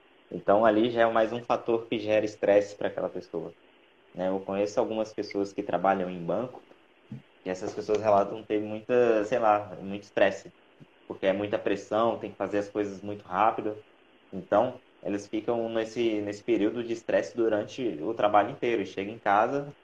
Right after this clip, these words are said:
já toda, todo cansado, fadigado,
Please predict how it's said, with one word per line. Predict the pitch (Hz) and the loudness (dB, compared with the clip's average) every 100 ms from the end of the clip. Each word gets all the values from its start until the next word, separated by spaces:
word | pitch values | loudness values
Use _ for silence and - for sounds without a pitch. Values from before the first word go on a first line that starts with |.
| _ _ - | _ _ -2
já | 101 | -2
toda, | 101 104 110 131 131 127 113 104 | 2 2 6 6 8 4 4 0
todo | 107 107 139 127 127 - _ _ _ | 0 0 0 -4 -8 -20 _ _ _
cansado, | - 110 - 101 101 95 92 | -6 -6 0 4 4 2 -6
fadigado, | - 101 104 92 98 98 90 | -6 -6 -6 -2 0 0 -2